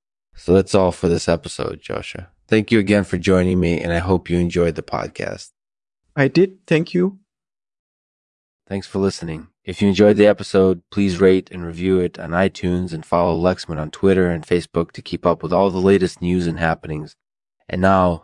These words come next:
Speaker 1: today's poem is called Symbol Conflict by Ashikudan.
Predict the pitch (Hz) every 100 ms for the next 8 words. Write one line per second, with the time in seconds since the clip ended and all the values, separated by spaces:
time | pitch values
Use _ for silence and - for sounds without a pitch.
0 | _ - 87 90 - - 101 92 90 -
1 | - 80 80 76 - - 92 90 - 87
2 | 85 - 73 - - 80 78 73 78 -
3 | - 80 73 -